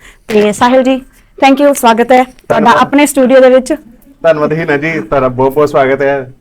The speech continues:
Speaker 2: ਚਲੋ, ਅਸੀਂ ਦੋਵੇਂ ਹੀ ਨਵੇਂ ਇਸ ਪੰਜਾਬ ਟੀ ਵੀ ਨਾਲ ਜੁੜੇ ਹਾਂ।
Speaker 1: Exactly।
Speaker 2: ਪਰ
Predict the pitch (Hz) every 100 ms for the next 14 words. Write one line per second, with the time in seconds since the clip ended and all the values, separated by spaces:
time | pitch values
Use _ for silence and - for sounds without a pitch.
0 | - 165 170 156 180 147 151 180 175 175
1 | 151 151 147 143 156 147 151 135 127 127
2 | 143 135 139 131 123 123 135 143 196 165
3 | 170 135 - 143